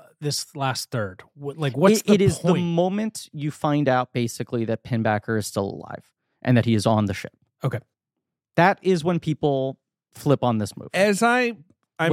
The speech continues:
Speaker 3: remember
Speaker 2: it starts to feel a little supernatural, heightened
Speaker 3: I remember talking to a friend,
Speaker 2: slasher. Yeah.
Speaker 3: normie friend of mine,
Speaker 2: Uh-huh.
Speaker 3: Josh. Shout out, Josh.
Speaker 2: Shout out, Josh.
Speaker 3: Around the time this movie came
Speaker 1: There's
Speaker 3: out.
Speaker 1: nothing wrong with being normal.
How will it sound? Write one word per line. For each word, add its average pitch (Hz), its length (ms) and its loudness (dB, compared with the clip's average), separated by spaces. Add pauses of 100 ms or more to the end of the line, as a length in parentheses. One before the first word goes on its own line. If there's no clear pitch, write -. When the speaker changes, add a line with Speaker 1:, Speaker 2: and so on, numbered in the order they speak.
Speaker 3:
remember 185 180 0
Speaker 2:
it - 20 -2
starts 185 240 0
to 185 120 -6
feel 170 280 -2
a - 20 0
little 151 260 0
supernatural, 117 1080 -2
heightened 104 760 -2 (160)
Speaker 3:
I 143 100 0
remember 139 260 2
talking 123 320 -2
to 156 60 2
a 185 80 4
friend, 170 460 2
Speaker 2:
slasher. - 220 -6
Yeah. 113 220 -4 (200)
Speaker 3:
normie 120 400 -4
friend 117 240 -4
of 113 80 -2
mine, 113 320 -2
Speaker 2:
Uh-huh. 135 180 2
Speaker 3:
Josh. - 260 -6
Shout - 200 -10
out, 117 100 -8
Josh. - 380 -14 (880)
Speaker 2:
Shout 202 200 -2
out, 233 100 -6
Josh. 175 260 -8 (400)
Speaker 3:
Around 120 380 2
the 123 80 2
time 117 220 0
this 113 120 -4
movie 107 200 0
came 101 260 -2
Speaker 1:
There's 101 180 2
Speaker 3:
out. 220 40 4
Speaker 1:
nothing 214 160 4
wrong 202 160 4
with 170 80 -4
being 170 180 0
normal. 127 380 -6